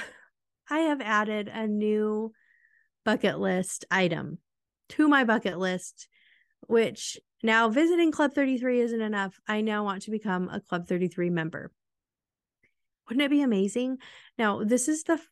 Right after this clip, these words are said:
very first item on my bucket list that seems like a long shot. Like, everything else on my bucket list is, like, go to Aulani, visit the,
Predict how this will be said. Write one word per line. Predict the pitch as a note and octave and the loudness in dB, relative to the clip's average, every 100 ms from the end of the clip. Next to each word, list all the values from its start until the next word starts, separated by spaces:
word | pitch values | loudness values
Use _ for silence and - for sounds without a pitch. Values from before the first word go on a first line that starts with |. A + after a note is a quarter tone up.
| - | 0
very | G3+ A3 | 2 2
first | A3+ B3 B3 F#3 | 0 -2 -2 0
item | G#3 A3 A#3 | 0 0 0
on | A3 | -2
my | G#3 | -2
bucket | F#3+ F3 - G3+ | -2 -4 -6 -6
list | B3+ C4+ C#4 - - - _ _ _ | -4 -2 -4 -10 -16 -20 _ _ _
that | A3+ G3 | -6 -4
seems | - G#3+ A#3 A#3 | 2 4 4 4
like | C4 B3+ | 2 4
a | G#3 | 2
long | F#3 D3+ F3+ | 2 -2 -2
shot. | F#3 F#3+ - - - - - _ _ _ _ _ - - - - | -6 -6 -6 -8 -16 -20 -20 _ _ _ _ _ -14 -12 -10 -4
Like, | D4+ | 2
everything | D4+ D#4+ G4 G4 | 4 8 8 8
else | D4 C#4+ | 6 4
on | C#4 | 4
my | B3+ | 4
bucket | A3+ G#3 G#3 A#3 | 4 2 2 -2
list | C4 C#4 C#4 - | 0 0 0 -2
is, | A#3+ | -2
like, | A#3 G#3 G#3+ _ - | 0 0 -2 _ -4
go | F3+ | -2
to | G3+ | 0
Aulani, | B3 D4 D#4+ G4 A4 G4 B3+ G3+ G3+ G3 - - - - | 0 0 2 2 2 0 -2 -6 -8 -14 -18 -20 -20 -6
visit | G#3 B3 C4 D4 D4+ C#4 - - - | 2 4 4 4 4 2 -6 -12 -4
the, | D4+ | -4